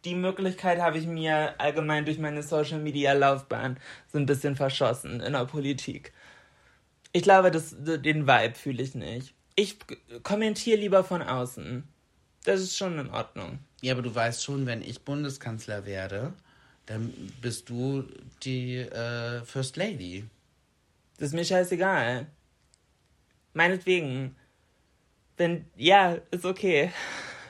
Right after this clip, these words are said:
Speaker 1: <laughs> Finde ich, ja. Was guckst du
Speaker 2: Aber
Speaker 1: mich
Speaker 2: es wär schon geil, oder?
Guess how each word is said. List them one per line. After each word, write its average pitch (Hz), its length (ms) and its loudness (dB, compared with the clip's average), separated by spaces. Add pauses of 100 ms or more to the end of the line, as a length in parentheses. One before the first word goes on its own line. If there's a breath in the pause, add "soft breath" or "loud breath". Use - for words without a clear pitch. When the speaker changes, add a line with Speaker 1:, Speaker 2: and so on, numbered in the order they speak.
(160 loud breath)
Speaker 1:
<laughs> 370 800 -4
Finde 202 220 2
ich, - 120 -2 (100)
ja. 180 280 2 (1400 soft breath)
Was 165 160 0
guckst - 160 -12
du 117 40 -4
Speaker 2:
Aber - 80 2
Speaker 1:
mich - 80 0
Speaker 2:
es - 60 -8
wär 110 120 -4
schon 226 400 -2
geil, 87 340 -4
oder? 156 480 -6